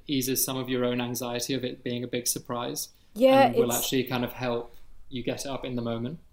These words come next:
Speaker 2: And it definitely changes how you feel about the sex, and, like, and th-, I like, I like the word diffusing. Um, a couple of people I've sp-, spoken to online have said, "Oh, like, I can't ejaculate.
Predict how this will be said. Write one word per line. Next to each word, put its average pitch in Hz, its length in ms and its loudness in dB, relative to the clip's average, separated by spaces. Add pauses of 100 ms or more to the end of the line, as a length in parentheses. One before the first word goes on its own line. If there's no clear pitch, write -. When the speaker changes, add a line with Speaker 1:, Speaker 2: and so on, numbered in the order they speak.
Speaker 2:
And 269 100 8
it 277 100 4
definitely 269 460 2
changes 226 720 2
how 220 160 0
you 208 160 -2
feel 208 240 6
about 175 260 -2
the 196 80 -6
sex, - 400 -2
and, 190 140 0
like, 180 320 -6 (360)
and 208 280 4
th-, 254 120 4
I 226 120 4
like, 254 220 6 (280)
I 220 80 2
like 226 160 6
the 226 80 2
word 202 280 4 (260)
diffusing. 202 840 2
Um, 196 220 0
a - 80 0
couple 233 300 4
of 214 100 4
people 208 300 -2
I've 196 100 2
sp-, - 280 -4
spoken 202 380 -2
to 190 160 2
online 202 360 4
have 180 100 -6
said, 196 260 2 (400)
"Oh, 226 200 10
like, 190 220 0
I 190 60 2
can't 202 300 0
ejaculate. 180 800 2